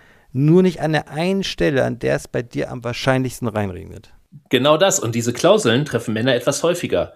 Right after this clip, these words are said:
Speaker 2: nämlich bei zwei Prozent der Ablehnungen im Vergleich zu einem Prozent bei den Frauen.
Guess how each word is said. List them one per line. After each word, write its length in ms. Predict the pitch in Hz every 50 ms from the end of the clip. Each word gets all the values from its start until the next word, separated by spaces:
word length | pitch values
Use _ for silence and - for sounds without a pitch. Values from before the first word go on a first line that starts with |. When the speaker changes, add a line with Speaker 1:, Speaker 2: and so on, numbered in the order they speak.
| - - _ _ _ -
Speaker 2:
nämlich 260 | 117 127 135 135 -
bei 120 | 113 104
zwei 240 | - - 139 160 208
Prozent 500 | - - 139 - - - 98 107 127 -
der 120 | 110 110
Ablehnungen 560 | 117 - - 107 98 95 95 90 107 135 - -
im 80 | -
Vergleich 360 | - - 104 110 107 110 107
zu 120 | - - -
einem 220 | - 98 107 117
Prozent 380 | - - - - - 135 143 139
bei 100 | 139 127
den 140 | 135 139 139
Frauen. 400 | - - 160 120 82 85 -